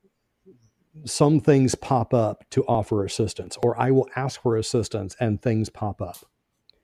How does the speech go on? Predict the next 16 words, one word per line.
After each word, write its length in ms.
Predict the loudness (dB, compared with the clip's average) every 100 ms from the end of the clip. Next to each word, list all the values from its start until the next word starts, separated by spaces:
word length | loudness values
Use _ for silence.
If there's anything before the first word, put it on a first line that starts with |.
| _ _ _ _ _ -2
And 220 | -2 0
sometimes 720 | 2 0 0 0 2 2 0
they're 160 | 0 2
like 200 | 2 -2
an 120 | -4
ancestral 680 | -4 -4 -2 -4 0 2 2
energy. 580 | 2 0 2 2 2 -2 _ _ _
Sometimes 800 | -2 0 0 0 2 2 0 -2
they're 460 | 0 2 4 2
more, 800 | 0 2 4 4 6 6 4 0 -4 -4
um, 540 | -2 -2 -4 -6 -10 -16 _ _ _ _ _ -2
elevated, 800 | 4 4 6 6 6 6 4 -2 _ _ _ _ _ _ -4
but 140 | -2
still 260 | 0 0 2
kind 220 | 2 0
of 100 | 0